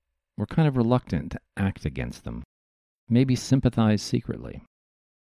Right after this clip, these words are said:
If you ever get into medieval philosophy, well,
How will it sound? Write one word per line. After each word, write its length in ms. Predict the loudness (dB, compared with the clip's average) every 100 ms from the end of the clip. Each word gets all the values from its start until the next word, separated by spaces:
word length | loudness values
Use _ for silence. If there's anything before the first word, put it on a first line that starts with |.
| _ _ _ _
If 160 | -4 2
you 100 | 4
ever 140 | 4
get 180 | 6 8
into 240 | 8 6 6
medieval 380 | 8 6 6
philosophy, 720 | 2 2 4 2 -2 -8 -4 -2
well, 460 | 4 6 6 2